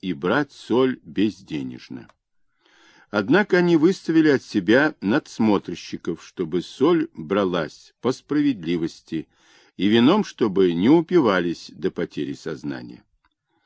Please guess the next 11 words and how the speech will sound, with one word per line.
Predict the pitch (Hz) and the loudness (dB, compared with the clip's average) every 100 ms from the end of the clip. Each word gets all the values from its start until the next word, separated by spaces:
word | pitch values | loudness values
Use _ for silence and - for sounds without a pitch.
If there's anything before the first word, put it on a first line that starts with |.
| _ _ _ | _ _ _
Тем | - 147 190 | 2 4 6
не | |
менее, | 185 185 180 170 160 - | 4 4 4 4 2 0
многие | - 92 107 120 120 131 | -2 2 2 2 0 -2
перепились, | - 87 90 - 80 69 62 - - _ _ _ _ - | -2 -4 -4 -6 -8 -10 -14 -20 -20 _ _ _ _ -6
бродили | 85 104 101 127 107 | 0 0 2 2 2
по | 98 | 2
улицам, | 90 135 156 - - 139 135 - | 2 4 2 0 -4 -2 -2 -6
орали | 90 85 80 | -6 -4 -4
песни, | 73 - 123 143 - 135 123 - | -4 -2 0 0 -6 -8 -8 -8
ругались. | - 85 78 69 62 58 - _ | -8 -8 -8 -12 -12 -18 -20 _